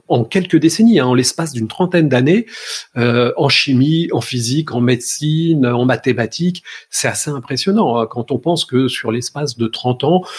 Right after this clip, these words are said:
on va inventer l'hélice, perfectionner le moteur à vapeur, découvrir la photographie, inventer le chemin de fer. Enfin, la vie des gens a complètement changé en, en, en trente ans. Et donc, ça, c'était évidemment intéressant pour, euh, rendre compte des évo-, de l'évolution des sciences.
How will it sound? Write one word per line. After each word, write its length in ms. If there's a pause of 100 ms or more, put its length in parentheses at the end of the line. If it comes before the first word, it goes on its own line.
(220)
on 120
va 240 (100)
inventer 500
l'hélice, 380
perfectionner 500
le 60
moteur 320
à 60
vapeur, 420
découvrir 400
la 100
photographie, 680
inventer 320
le 80
chemin 280
de 60
fer. 300 (280)
Enfin, 160
la 140
vie 160
des 140
gens 120
a 60
complètement 420
changé 440
en, 80
en, 480
en 100
trente 300
ans. 160 (520)
Et 120
donc, 420
ça, 320
c'était 460
évidemment 640
intéressant 640
pour, 340
euh, 140 (320)
rendre 340
compte 360
des 220
évo-, 160
de 120
l'évolution 460
des 60
sciences. 400